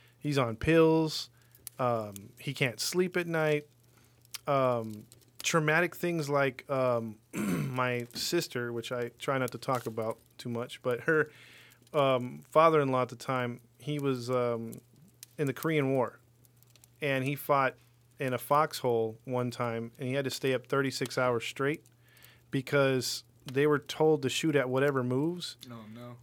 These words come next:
Speaker 1: And they, his company was surrounded, and, um, basically, you know, stuff was, it was sorta like Platoon, the movie Platoon, but they were out in the open.
Speaker 2: Oh, wow.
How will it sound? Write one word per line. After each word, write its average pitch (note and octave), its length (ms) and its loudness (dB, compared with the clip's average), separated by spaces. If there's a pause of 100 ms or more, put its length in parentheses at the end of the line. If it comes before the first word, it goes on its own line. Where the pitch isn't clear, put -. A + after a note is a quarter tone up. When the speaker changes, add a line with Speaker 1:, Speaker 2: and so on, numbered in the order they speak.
Speaker 1:
And C#3+ 140 2
they, D3 180 6
his D3 320 0
company D#3 420 0
was C3 160 -2
surrounded, C3 540 0 (540)
and, C3 340 -2
um, A#2 380 0 (580)
basically, C3 800 -2 (240)
you C3+ 80 -6
know, B2 100 -4
stuff D3+ 340 0
was, C3+ 200 -6
it D#3 60 -4
was E3 140 -2
sorta G3 220 2
like D#3 180 4
Platoon, B2+ 480 -4
the G#2 80 -8
movie C3 220 -2
Platoon, C#3+ 480 -6 (420)
but B2+ 160 0
they C#3+ 80 4
were C#3+ 120 6
out C#3+ 140 8
in C3+ 60 -4
the B2 140 0
open. C#3 320 0 (280)
Speaker 2:
Oh, A2 60 -6 (100)
wow. G#2+ 220 -6